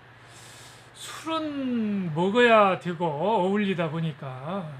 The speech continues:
근데 이제 술량이 적다 보니까, 아, 조금만 먹으면 이제 막 두통이 오는 겁니다.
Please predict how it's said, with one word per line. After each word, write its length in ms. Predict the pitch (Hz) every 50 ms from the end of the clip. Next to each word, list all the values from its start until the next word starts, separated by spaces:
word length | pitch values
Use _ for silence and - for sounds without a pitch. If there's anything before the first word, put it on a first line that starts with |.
| 123 120 - - - - - - - - - - -
근데 280 | 226 254 262 254 254
이제 220 | 247 226 208 220 196
술량이 600 | - - 262 269 262 262 254 240 233 202 196 180
적다 380 | 127 165 175 - - 196 196 180
보니까, 560 | 170 165 156 147 139 202 214 190 151 127 - - - - - - - - - - - - - - - - - - - - - - - - - - - - - - - - - - - - - - - - - - - - - - - -
아, 100 | 196 185
조금만 480 | - 247 269 285 277 277 269 254 226
먹으면 380 | 220 233 247 233 226 226 220 190
이제 120 | 180 196
막 300 | 180 175 170 147 139 -
두통이 340 | - 214 202 - 233 220 190
오는 260 | 170 175 180 185 175
겁니다. 460 | 165 156 143 139 127 143 156 185 208